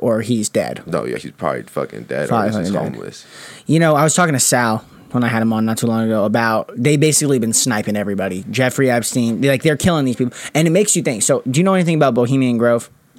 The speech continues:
Speaker 2: Mm-mm.
Speaker 1: So I was talking, do you know anything about Alex Jones?
Speaker 2: <laughs> No.
Speaker 1: So Alex Jones is a crazy whack job, we all thought. It, it turns out he's right about a lot of the things he's saying. Um, now, you know, conspiracy theories go as far as you t-, let them,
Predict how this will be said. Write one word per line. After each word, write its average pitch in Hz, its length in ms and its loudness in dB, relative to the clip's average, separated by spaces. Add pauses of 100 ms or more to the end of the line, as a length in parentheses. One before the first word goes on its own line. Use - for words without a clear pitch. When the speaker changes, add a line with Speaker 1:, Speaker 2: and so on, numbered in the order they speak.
Speaker 2:
Mm-mm. - 380 -16 (240)
Speaker 1:
So - 120 2
I - 20 6
was 147 80 0
talking, 139 280 0
do 127 80 0
you 165 40 4
know 175 60 4
anything 165 180 2
about 131 160 2
Alex 120 260 0
Jones? 113 380 -2
Speaker 2:
<laughs> - 380 -16 (100)
No. 139 160 -10 (240)
Speaker 1:
So - 140 2
Alex 170 180 4
Jones 151 280 2
is 117 100 -2
a 104 40 -8
crazy 131 260 2
whack 113 220 2
job, 104 140 0
we 107 80 0
all 101 140 0
thought. 92 320 -4 (200)
It, 123 200 0
it 131 80 2
turns 185 240 4
out 147 120 2
he's 151 200 2
right 123 260 2
about 104 240 2
a 95 40 0
lot 110 200 2
of 110 60 -2
the 107 100 -2
things 113 220 -2
he's 120 160 -2
saying. 113 360 -2 (440)
Um, 117 500 0 (800)
now, 110 480 -2
you 123 100 0
know, 110 380 -2
conspiracy 156 460 0
theories 127 240 2
go 120 120 2
as 110 100 0
far 120 200 2
as 107 140 -2
you - 40 -8
t-, - 140 -6
let 110 180 -2
them, 135 220 0